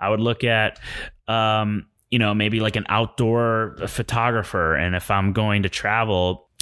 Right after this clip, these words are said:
you know, I'm gonna look at their color grading and try to see if I can match it and just really learn how to manipulate those colors and, and just, you know, stick that tool in my toolbox. It's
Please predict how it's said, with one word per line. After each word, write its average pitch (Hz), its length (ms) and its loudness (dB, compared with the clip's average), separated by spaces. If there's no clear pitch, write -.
you 113 100 0
know, 90 80 4
I'm 92 140 2
gonna 107 180 2
look 107 120 2
at 101 60 0
their 117 140 2
color 92 320 2
grading 78 220 0
and 80 100 -4
try 87 220 0
to 85 100 2
see 95 240 -2
if 90 100 -2
I 90 120 0
can 90 180 -4
match 92 320 0
it 73 240 -2
and 117 100 0
just 123 200 0
really 131 320 0
learn 95 840 0
how 101 320 0
to 95 640 2
manipulate 92 920 0
those 80 220 0
colors 90 560 -2
and, 82 260 0
and 95 160 2
just, 92 200 0
you 101 160 -2
know, 80 120 -2
stick - 440 -4
that - 240 -4
tool 117 400 0
in 92 80 0
my 82 120 -2
toolbox. 98 680 -2
It's 117 180 -2